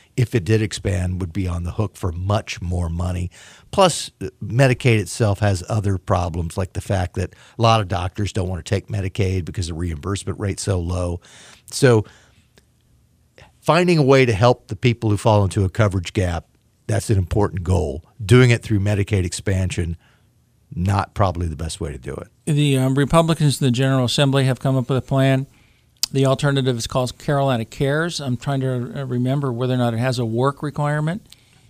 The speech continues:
Speaker 2: But, you know, uh, what does the John Locke Foundation think about the, that alternative? And,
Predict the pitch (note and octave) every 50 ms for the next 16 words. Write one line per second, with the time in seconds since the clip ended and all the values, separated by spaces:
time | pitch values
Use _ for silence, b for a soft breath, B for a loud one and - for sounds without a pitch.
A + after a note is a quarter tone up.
0 | b b - D3 C#3+ B2+ - - E3 D#3 D3+ D3 C#3+ C#3+ - - - D3 C#3 C#3
1 | F3 F#3+ F#3+ E3 D3+ A#2+ D#3 C#3+ C#3 C3+ B2+ B2+ B2+ A#2+ - D3+ C#3 C3 C3 C3
2 | B2+ B2 - - C3 B2+ B2 B2 - B2 - C#3+ C3+ A#2+ - A#2 A#2 A#2 A#2+ A2+
3 | - - A#2+ A#2 A#2 A#2 A#2 B2 C3 C#3 C#3 - C#3 C3+ B2+ A#2+ - - C#3+ C#3+
4 | C#3+ C3+ B2+ B2+ B2 B2 A#2+ - A2+ B2+ B2+ B2+ B2 B2 A#2 b